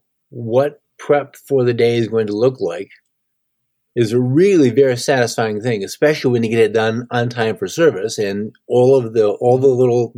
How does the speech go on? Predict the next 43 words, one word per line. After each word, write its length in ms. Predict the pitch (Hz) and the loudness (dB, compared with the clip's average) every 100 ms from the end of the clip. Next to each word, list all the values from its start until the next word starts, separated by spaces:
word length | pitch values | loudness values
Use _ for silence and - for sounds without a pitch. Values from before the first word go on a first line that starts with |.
| 113 | -18
hotel 440 | - 127 127 131 127 | -4 -2 -2 -4 -2
pans, 520 | 123 117 120 120 117 _ - - - _ - | -2 -2 -4 -6 -10 _ -20 -20 -20 _ -10
uh, 60 | 104 107 | -4 -2
are 220 | 107 107 | 0 -2
filled 420 | - 143 131 131 110 | 0 2 2 2 0
on 100 | 104 | -2
the 60 | |
line, 320 | 110 131 131 | -2 0 -2
you're 100 | 113 | 0
ready 200 | 117 123 107 | 2 2 0
to 60 | |
go, 280 | 113 127 120 | 0 2 2
everything's 380 | 123 123 127 127 | 0 0 0 -2
stacked 300 | - 123 123 | -2 -2 0
up, 220 | 123 127 | 0 0
you 80 | 123 | -2
got 160 | 101 98 | -2 0
all 140 | 117 | 2
your 100 | 143 | 2
proteins, 560 | - 120 123 127 120 113 | 2 -2 0 -2 -2 -2
you 60 | 104 | -4
got 140 | 98 | -2
all 120 | 120 | 2
your 120 | 147 | 2
veggies, 280 | 123 127 120 | 2 2 0
like, 200 | 92 90 _ _ - | -6 -14 _ _ -10
"Yeah, 260 | - - - - 104 | -6 -4 -6 -10 -6
we're 100 | 98 | -2
ready 220 | 117 110 | 2 2
to 80 | 104 | 2
go, 120 | 98 | 0
it's 120 | - | 0
gonna 160 | 95 95 | -6 -4
be 60 | |
a 40 | 101 | 0
great 200 | 110 110 | 0 0
service." 480 | - - - - - - - - - - - _ _ _ _ _ _ _ _ _ _ _ _ _ 175 | -4 -4 -8 -16 -16 -20 -20 -20 -20 -20 -20 _ _ _ _ _ _ _ _ _ _ _ _ _ -14
Putting 180 | - 233 | -6 -2
the 80 | 214 | 0
food 160 | - 185 | 2 2
on 140 | 160 | 2
the 80 | 123 | 0
plate, 400 | - 165 143 | 2 2 0